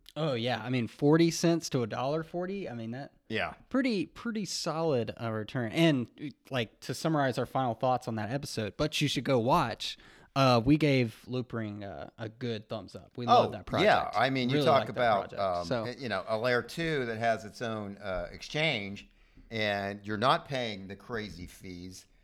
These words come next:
Speaker 1: Yep.
Speaker 2: uh, of
Speaker 1: Uh-huh.
Speaker 2: Ethereum. I mean, I've got some tokens that I kinda, that I want to sell, and they're fairly obscure. So I can really only sell 'em as an American, you know, on,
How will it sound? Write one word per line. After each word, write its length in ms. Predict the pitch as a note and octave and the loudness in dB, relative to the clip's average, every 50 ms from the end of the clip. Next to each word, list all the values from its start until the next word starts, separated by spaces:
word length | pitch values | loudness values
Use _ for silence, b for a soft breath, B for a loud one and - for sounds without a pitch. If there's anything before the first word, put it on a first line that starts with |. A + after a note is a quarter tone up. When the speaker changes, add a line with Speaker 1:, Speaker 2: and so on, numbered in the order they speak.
| _ _ - | _ _ -2
Speaker 1:
Yep. 240 | A#2 A2 A#2+ - - | 2 4 4 4 2
Speaker 2:
uh, 340 | G#2+ G2 F#2 F2+ F2 F2 - - - | 2 2 2 2 2 0 -4 -6 -6
of 180 | - G2 G#2+ A2+ | -4 -4 -2 0
Speaker 1:
Uh-huh. 140 | A#2 B2 D3+ | 0 0 0
Speaker 2:
Ethereum. 460 | A#2+ A2 G#2 G2+ G2 G2 G2 G2+ A2+ - | 0 0 0 0 0 0 -2 -4 -6 -6
I 80 | A#2 | -4
mean, 120 | A#2 B2 B2+ | -4 -2 2
I've 260 | B2 C3+ E3+ G3+ F#3+ | 4 4 4 4 4
got 400 | G3+ F#3+ D#3 C3+ B2+ - - A2 | 4 4 4 4 4 0 -4 -12
some 180 | - - B2 G#2+ | -12 -10 -10 -6
tokens 560 | - - C#3+ D#3 D#3+ D#3 C3 G#2 G2+ F2 G2+ - | 0 2 2 2 2 0 -4 -6 -6 -8 -10 -10
that 120 | G#2+ G#2+ | -6 -4
I 160 | G#2 A2+ C3 | -4 -2 -4
kinda, 360 | C#3+ - - - C3+ A2+ G#2 - | -4 -6 -6 -6 -6 -6 -8 -10
that 140 | A2 G2+ G#2 | -10 -8 -4
I 140 | A2 A#2+ C#3+ | -2 -2 -2
want 180 | D#3 D3+ B2+ - | -2 -4 -6 -8
to 80 | - F#2+ | -10 -14
sell, 360 | - - D3 C3+ G#2+ F2 E2+ | -10 -4 -2 0 0 0 -2
and 100 | F#2 G2+ | -4 -6
they're 60 | G#2 | -6
fairly 420 | G2+ - - G#3 G#3+ G#3 G3 F3+ | -6 -4 -2 0 2 2 2 0
obscure. 580 | D3+ A#2+ - - - - F3+ F#3 D#3 G#2 D#2 - b b b b b b b b _ | -2 -4 -6 -10 -12 -10 -8 -6 -6 -6 -8 -10 b b b b b b b b _
So 100 | - D3+ | -2 0
I 100 | D3 E3 | 0 0
can 140 | D#3 F#3 D#3+ | 2 0 0
really 380 | D3+ F3+ B3 C4+ C4 A#3+ G#3+ F3+ | 2 4 4 4 6 4 4 4
only 320 | D#3+ D#3+ F#3 G3 F#3+ E3 | 0 -2 -4 -4 -4 -6
sell 400 | D3 - - E3+ E3 D#3 C3 A2+ | -6 -2 0 0 2 2 0 -2
'em 200 | G#2 G#2 G#2+ G#2 - _ _ - - - - - | -4 -6 -8 -10 -14 _ _ -16 -16 -16 -14 -10
as 260 | A2 A2+ B2+ C3 D3 | -6 -4 -4 -4 -4
an 60 | F3 | -4
American, 640 | E3 C#3+ C3 B2 B2+ B2+ A#2 - - B2+ B2 A#2+ B2+ - | -2 0 2 2 2 0 -2 -6 -8 -10 -10 -10 -10 -6
you 100 | - A2 | -2 -2
know, 260 | G2+ G#2+ G#2 G2+ G2+ | 0 0 0 -2 -4
on, 360 | G#2 G#2 G2+ G2+ G#2+ A2 A2+ | -4 -4 -4 -4 -4 -4 -6